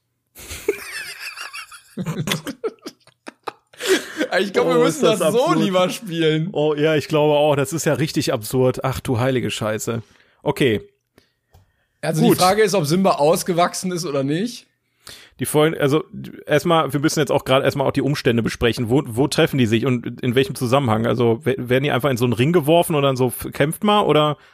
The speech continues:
Speaker 2: haben die was gegeneinander?
Speaker 1: Ja, die, d-, Rain Man reist mit Tom Cruise nach Afrika und dann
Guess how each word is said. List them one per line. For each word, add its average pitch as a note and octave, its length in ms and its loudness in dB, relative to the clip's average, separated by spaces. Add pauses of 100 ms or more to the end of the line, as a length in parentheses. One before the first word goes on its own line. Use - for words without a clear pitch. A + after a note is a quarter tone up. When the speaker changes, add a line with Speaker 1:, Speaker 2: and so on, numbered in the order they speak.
(520)
Speaker 2:
haben D3+ 180 0
die A#2+ 100 2
was A2+ 120 2
gegeneinander? G#2 520 0 (800)
Speaker 1:
Ja, C#3 300 4
die, C3 360 -8
d-, - 120 -18 (420)
Rain E3 220 2
Man F#3+ 440 0 (180)
reist D3+ 800 0 (280)
mit C3+ 320 -4 (340)
Tom C3 200 -2
Cruise D#3 480 0
nach C3+ 220 4
Afrika F#3+ 840 0 (760)
und C#3 340 -2
dann C#3+ 500 0